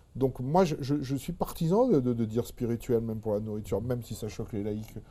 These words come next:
parce qu'ils aiment bien la spiritualité quand même. C'est, en fait, apprendre effectivement le b a-ba de, de la différence de l'autre, c'est finalement se ressembler, paradoxalement. Et par le biais de, de, de, d'un goûter,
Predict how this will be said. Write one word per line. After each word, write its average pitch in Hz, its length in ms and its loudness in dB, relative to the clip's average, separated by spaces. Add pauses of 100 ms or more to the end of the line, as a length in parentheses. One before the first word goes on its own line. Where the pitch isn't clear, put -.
(280)
parce 120 120 -8
qu'ils 135 120 -2
aiment 139 100 0
bien 160 100 -2
la 151 60 -2
spiritualité 107 600 -4
quand - 200 -8
même. - 180 -2 (360)
C'est, 127 260 0
en 117 140 0
fait, 165 260 2 (840)
apprendre 147 500 6
effectivement 127 480 0
le 110 120 0
b 113 100 6
a-ba 123 400 4
de, 87 100 -6 (160)
de 101 80 -6
la 98 100 -2
différence 120 720 0
de 101 80 -2
l'autre, 143 480 4
c'est 180 480 2
finalement 120 580 -2
se - 180 -2
ressembler, 156 480 2 (360)
paradoxalement. 107 580 -6 (840)
Et 113 80 -6
par 180 340 8
le 165 80 10
biais 147 220 6
de, 127 120 6
de, 110 180 0
de, 104 140 -4
d'un 104 200 2
goûter, 143 460 2